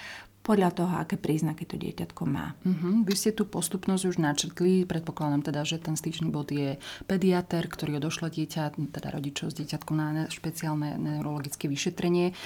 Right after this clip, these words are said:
Speaker 2: Líši sa diagnostikovanie S M ky u detí a u dospelých?
Speaker 1: Diagnostické kritériá sú úplne rovnaké pre dospelých aj detských pacientov. Na to my máme takzvané McDonaldové kritériá, ktoré sú teda medzinárodne ustanovené, prechádzajú, e, v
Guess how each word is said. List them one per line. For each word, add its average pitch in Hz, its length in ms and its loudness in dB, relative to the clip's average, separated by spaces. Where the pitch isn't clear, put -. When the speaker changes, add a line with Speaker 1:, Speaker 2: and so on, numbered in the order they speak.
Speaker 2:
Líši 185 380 4
sa 233 180 4
diagnostikovanie 170 880 0
S - 180 0
M 160 80 2
ky - 220 -6
u 131 100 -2
detí 170 320 -2
a 175 220 -4
u - 100 -10
dospelých? 165 560 -2
Speaker 1:
Diagnostické 254 640 8
kritériá 208 640 4
sú - 160 -4
úplne 196 320 4
rovnaké 185 400 4
pre 160 160 -2
dospelých 175 480 2
aj 160 80 2
detských 165 400 0
pacientov. 160 560 -2
Na 165 160 2
to 190 80 -4
my 165 160 2
máme 160 240 2
takzvané 170 480 0
McDonaldové 170 800 2
kritériá, 190 720 2
ktoré 165 320 -6
sú - 80 -12
teda 156 240 -6
medzinárodne 165 720 2
ustanovené, 175 640 2
prechádzajú, 165 800 2
e, 170 160 2
v 165 320 0